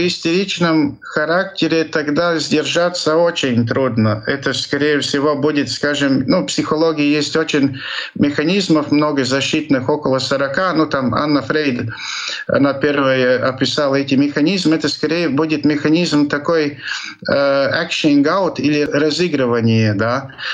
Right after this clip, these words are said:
То есть, э, что-то накапливается, ну, как, например, э, парень расстается с девушкой, и что он делает? Он садится в бэмку и там гоняет на двести по Юрмальской, да. И что это значит? Это есть такой как бы acting out механизм.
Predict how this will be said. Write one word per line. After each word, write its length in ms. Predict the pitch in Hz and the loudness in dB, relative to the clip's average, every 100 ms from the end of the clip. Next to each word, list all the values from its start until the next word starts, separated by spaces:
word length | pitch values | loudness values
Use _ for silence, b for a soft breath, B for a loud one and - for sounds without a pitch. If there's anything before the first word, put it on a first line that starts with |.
| B - | B -2
То 120 | 135 | 0
есть, 380 | 139 131 120 - | 0 0 -2 0
э, 220 | 135 127 | 2 2
что-то 340 | 120 165 160 143 | 0 -2 0 0
накапливается, 880 | 127 170 196 185 170 165 160 147 | 0 -2 -2 0 2 2 0 0
ну, 140 | 151 175 | 0 0
как, 240 | 147 - | -2 -2
например, 560 | 143 147 147 151 131 B B B - | -2 2 2 2 0 B B B -6
э, 120 | 127 120 | -4 -2
парень 340 | 156 147 131 | 0 0 0
расстается 680 | 131 - - 147 151 147 117 | 0 0 0 0 0 0 0
с 80 | 113 | 2
девушкой, 600 | 160 202 190 - 175 151 | 2 2 0 0 0 0
и 40 | |
что 220 | 143 170 | 0 0
он 120 | 160 156 | 2 2
делает? 480 | 160 151 127 117 | 2 2 2 2
Он 160 | 147 147 | 0 0
садится 560 | 135 131 135 151 - 117 | 0 0 0 0 0 0
в 80 | |
бэмку 380 | 120 175 190 165 | 0 0 0 0
и 100 | 143 | 0
там 300 | 143 147 135 | 0 0 0
гоняет 480 | 123 131 156 165 151 | 2 2 2 2 2
на 140 | 143 127 | 0 2
двести 420 | 131 165 - 139 | 0 0 -2 -4
по 140 | - | 0
Юрмальской, 760 | 135 147 139 117 110 - 113 107 | 2 2 4 2 0 0 0 2
да. 360 | 113 127 135 B B - | 2 0 -6 B B -4
И 60 | 127 | -2
что 200 | - 165 | 0 0
это 240 | 156 139 | 0 0
значит? 520 | 127 151 147 123 113 | 2 0 0 0 0
Это 280 | 143 147 151 143 | 0 0 0 2
есть 300 | 170 185 - | 0 0 -2
такой 320 | 135 151 147 | -2 0 0
как 220 | 143 127 | 0 0
бы 80 | 123 | 0
acting 440 | - 151 - 131 | 0 -2 0 2
out 240 | 135 147 113 | 2 2 2
механизм. 840 | 123 110 123 131 123 110 101 101 | 0 0 2 2 2 0 0 0